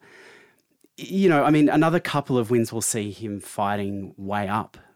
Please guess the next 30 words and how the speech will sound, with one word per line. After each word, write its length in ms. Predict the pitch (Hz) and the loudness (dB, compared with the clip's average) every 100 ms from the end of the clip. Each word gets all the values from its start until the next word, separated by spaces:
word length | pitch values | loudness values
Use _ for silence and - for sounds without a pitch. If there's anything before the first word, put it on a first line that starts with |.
| - | 0
I, 180 | 135 | 4
I 20 | 139 | 6
would, 140 | 123 | 4
I 100 | 131 | 4
would 140 | 175 | 2
say 140 | - 120 | 0 -2
even 200 | 104 92 | -2 -4
one 220 | 95 147 | -2 -2
more 160 | 156 107 | -2 -4
win 180 | 101 98 | -6 -8
will 120 | 92 | -6
see 280 | - 92 92 | -8 -8 -8
him, 380 | 98 95 87 - _ _ _ _ | -10 -10 -12 -18 _ _ _ _
um, 180 | 95 95 | -12 -10
starting 260 | 95 110 104 | -8 -6 -6
to 60 | 95 | -8
fight. 340 | - 104 101 - - - | -4 -4 -4 -12 -20 -16
Top 200 | - 147 | -4 0
of 60 | 131 | 2
Maegashira, 720 | 123 120 113 - 160 165 139 - - - | 4 4 0 0 0 0 0 -4 -12 -6
Maegashira, 540 | 127 113 - 180 170 | -4 -2 0 2 2
maybe 240 | 123 113 | 0 -2
some 200 | 113 113 | -4 -6
Sanyaku. 720 | 101 110 95 117 147 - 143 139 - - - _ | -6 -6 -6 -6 -6 -4 -4 -4 -12 -20 -20 _
Has 180 | - 151 | -4 0
he 60 | 170 | 2
got 160 | 160 | 2
what 100 | 123 | 2
it 80 | 117 | -2
takes 560 | - 117 - - - | -4 -14 -14 -10 -10